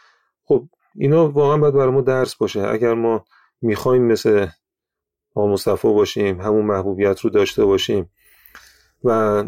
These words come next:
همه دوستمون داشته باشن که قاعدتاً خود این یه ارزشه. این نیست که فقط بگیم خب یه قرارداد، یه چیزی که حالا دوست داشته باشن، داشته باشن، نداشته باشن، مهم نیست. نه، این واقعاً یک ارزشه، یک ارزشی که به نظر من تو دینمونم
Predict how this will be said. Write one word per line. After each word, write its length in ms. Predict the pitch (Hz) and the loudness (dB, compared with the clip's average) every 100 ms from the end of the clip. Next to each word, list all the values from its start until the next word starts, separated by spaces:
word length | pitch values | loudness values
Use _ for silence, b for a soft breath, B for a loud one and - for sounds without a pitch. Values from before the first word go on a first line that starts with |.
| - - - - - | -8 -14 -16 -12 -8
همه 240 | 131 123 | -2 0
دوستمون 400 | 131 135 139 127 | 2 0 2 2
داشته 320 | 120 113 - 117 | 2 0 0 0
باشن 360 | 107 - 107 | 0 0 -4
که 120 | 98 | -4
قاعدتاً 600 | 110 110 113 113 110 107 | -4 -2 0 0 0 0
خود 220 | 139 139 127 | 0 2 2
این 160 | 127 | 2
یه 80 | 139 | 0
ارزشه. 560 | 127 107 104 120 - 98 | 0 -2 2 0 0 -2
این 340 | 87 135 123 | -2 -4 -2
نیست 180 | 120 - | -2 -2
که 80 | 110 | -4
فقط 300 | 104 98 95 | -2 -4 -2
بگیم 220 | 101 98 | -2 -2
خب 160 | 101 | -2
یه 100 | 95 | -2
قرارداد، 520 | 98 92 92 92 98 92 | -2 0 0 0 0 0
یه 160 | 92 | -2
چیزی 300 | 87 104 95 | -4 -6 -4
که 80 | 90 | -2
حالا 160 | 95 95 | -2 -2
دوست 220 | 101 - | -4 -6
داشته 260 | 95 - | -6 -2
باشن، 260 | 98 98 98 | -2 -2 -2
داشته 280 | 95 87 104 | -2 -2 -4
باشن، 180 | 98 98 | -4 -2
نداشته 420 | 101 98 95 110 | 0 0 0 0
باشن، 240 | 98 101 | 0 -2
مهم 400 | 95 95 87 95 | -2 -2 -2 -4
نیست. 280 | 92 82 - | -4 -8 -4
نه، 200 | 131 95 B B B - | -2 -2 B B B -4
این 120 | 139 | 0
واقعاً 400 | 120 110 120 131 | 2 2 2 2
یک 180 | 123 - | 0 -2
ارزشه، 600 | 113 101 98 113 - 92 | -2 0 0 0 0 -2
یک 160 | 104 107 | -2 -4
ارزشی 460 | 104 98 104 113 | -2 -2 -2 -2
که 60 | 107 | -2
به 100 | 98 | 0
نظر 240 | 95 98 | 0 0
من 160 | 107 104 | -2 -2
تو 120 | 110 | -6
دینمونم 640 | 98 117 117 104 104 95 | -4 -2 0 0 -4 -4